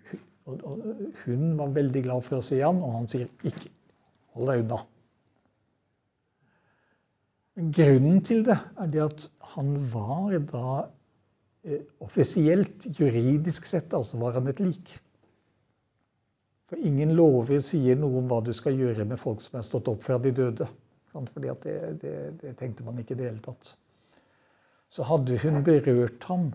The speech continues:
da, så ville hun måtte være uren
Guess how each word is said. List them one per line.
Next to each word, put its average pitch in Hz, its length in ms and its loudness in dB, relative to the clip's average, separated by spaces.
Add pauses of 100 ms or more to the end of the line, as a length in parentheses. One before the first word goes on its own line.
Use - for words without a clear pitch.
(100)
da, 165 560 0 (960)
så 139 160 -8
ville 135 320 2
hun 139 400 0
måtte 147 320 -4
være 127 320 -2
uren 120 640 0